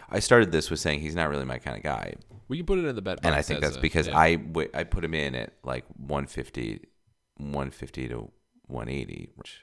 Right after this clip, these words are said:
Speaker 1: where he's gonna get, he's gonna average, like, five to six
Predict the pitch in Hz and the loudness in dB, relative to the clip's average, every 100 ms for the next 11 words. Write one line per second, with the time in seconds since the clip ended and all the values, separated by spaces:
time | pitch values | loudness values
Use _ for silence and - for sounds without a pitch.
0 | _ - 76 78 - 73 71 65 - 78 | _ -4 -2 -2 -4 -4 -2 -4 -4 -8
1 | 67 73 - 69 67 - 62 58 _ _ | -6 -6 -4 -4 -4 -6 -8 -8 _ _
2 | _ _ _ _ _ 69 69 65 - 67 | _ _ _ _ _ 2 2 0 -6 -6
3 | - - - | -8 -12 -14